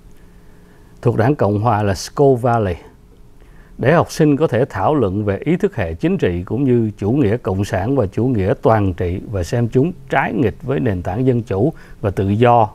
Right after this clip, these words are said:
nguyên tắc sáng lập của Hoa Kỳ. Thì cũng có một ông dân biểu, ờ, người Việt, tức là ông dân biểu tiểu bang là Quang Nguyễn. Ông này cũng thuộc đảng Cộng hòa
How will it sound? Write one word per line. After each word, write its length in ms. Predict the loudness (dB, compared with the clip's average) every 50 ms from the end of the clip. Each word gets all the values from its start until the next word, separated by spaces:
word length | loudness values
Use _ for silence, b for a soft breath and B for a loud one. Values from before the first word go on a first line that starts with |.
| -10 -8
nguyên 380 | -2 2 4 4 4 2 2
tắc 200 | -2 -2 -4 -4
sáng 280 | -6 -6 -4 -4 -2 -2
lập 160 | -4 -4 -4 -6
của 100 | -8 -6
Hoa 140 | -4 -4 -4
Kỳ. 200 | -4 -4 -6 -6 -6 -12 -20 -20 -20 -20 -20 -20 -20 -20 -20 -20 -20 -20 -20 -20 -20 -20 -20 -20 -20 B B B B B B B B B B B B -6
Thì 240 | 0 2 2 4
cũng 200 | 4 2 0 0
có 120 | 2 2 2
một 140 | 2 2 2
ông 180 | 2 2 4
dân 200 | 4 4 2 2
biểu, 380 | 2 4 4 4 4 4 2 0 -4 -6 -8 -8 -6 -4 -2
ờ, 240 | -2 -2 0 -2
người 220 | 0 0 2 2 2
Việt, 260 | 2 2 2 0 0 -6 -8
tức 160 | -8 -6 -4 -4
là 100 | -4 -2
ông 200 | -2 -2 0 0
dân 200 | 0 0 0 -2
biểu 460 | 0 0 0 0 0 0 -2 -4 -4 -2
tiểu 180 | 0 0 0 2
bang 280 | 0 0 0 0 -2
là 100 | -2 -4
Quang 380 | -4 -2 0 0 0 2 0 0
Nguyễn. 240 | 2 2 0 0 -2 -6 -6
Ông 200 | -6 -4 -2 -2
này 180 | 0 -2 -2 -2
cũng 200 | -4 -4 -4 -4
thuộc 180 | -4 -4 -4
đảng 160 | -4 -4 -4
Cộng 220 | -4 -4 -4 -2 -2
hòa 380 | 0 0 0 0 -2 -4 -8